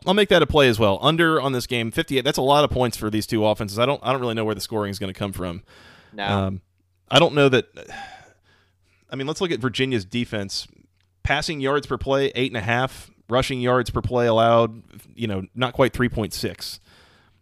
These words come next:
Speaker 1: So they're gonna defend the run fairly well. They're gonna make Miami throw it, and,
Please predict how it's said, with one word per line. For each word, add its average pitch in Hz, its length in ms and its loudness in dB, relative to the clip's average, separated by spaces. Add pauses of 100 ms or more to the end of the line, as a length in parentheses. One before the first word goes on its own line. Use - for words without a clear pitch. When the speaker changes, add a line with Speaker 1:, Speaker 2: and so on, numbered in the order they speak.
Speaker 1:
So 120 380 6
they're 131 120 4
gonna 196 140 6
defend 160 280 4
the 147 60 2
run 123 220 4
fairly 123 320 2
well. 107 300 4
They're 110 100 2
gonna 143 140 2
make 117 220 2
Miami 120 320 -2
throw 113 380 2
it, 104 200 2
and, 101 340 -8